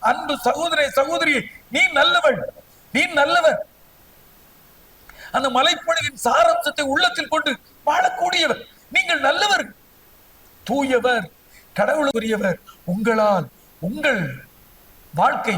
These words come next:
பாதுகாக்கப்படுகிறது, உங்களுடைய நல்ல பண்புகளால் உங்கள் குடும்பம் பாதுகாக்கப்படுகிறது, உங்களுடைய நற்பண்புகளால் இந்த சமூகம், இந்த ஊர், உலகம் பாதுகாக்கப்படுகிறது.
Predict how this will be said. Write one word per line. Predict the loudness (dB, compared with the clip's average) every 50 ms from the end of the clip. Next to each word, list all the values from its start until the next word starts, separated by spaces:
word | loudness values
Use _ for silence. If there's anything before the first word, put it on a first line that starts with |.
| -2 0
பாதுகாக்கப்படுகிறது, | 0 0 2 2 0 -2 -2 -2 -4 -8 -6 -6 -4 -2 -2 -2 -2 -4 -6 -8 -12 -20 -20 -20 -20 -10 -4
உங்களுடைய | -4 -2 0 0 0 0 0 0
நல்ல | 0 0 2 2 2 2 2 2
பண்புகளால் | -2 -2 -2 -2 0 2 4 4 4 2 2 -2 -8 _ _ _ -20 -20 -14 -8 -6 -4
உங்கள் | -2 0 0 0 0 0
குடும்பம் | -2 0 -2 -2 -2 -2 -2 -2 0 0
பாதுகாக்கப்படுகிறது, | 0 2 2 2 0 0 0 0 -2 -4 -6 -6 -4 0 2 2 2 2 0 -4 -12 -18 -20 -20 -20 -12 -8 -6
உங்களுடைய | -4 -2 -2 -2 -2 -2 -2 0
நற்பண்புகளால் | 0 0 0 -2 -2 -2 -2 -4 -4 -6 -4 0 2 2 4 2 2 0 -4 -10 -12 -10 -8 -6
இந்த | -4 -4 -2 0 0
சமூகம், | -2 0 0 2 2 2 0 0 -6 -18 _ -20 -20 -20 -12 -8 -6
இந்த | -4 -2 -2 0 0 0 0
ஊர், | 0 0 0 -2 -2 0
உலகம் | 2 2 2 2 2 0 -2 -4 -14 -18 -20 -20 -12 -6 -2
பாதுகாக்கப்படுகிறது. | -2 -2 0 -2 -2 -2 -2 -4 -6 -10 -12 -10 -8 -6 -4 -2 -2 -2 -2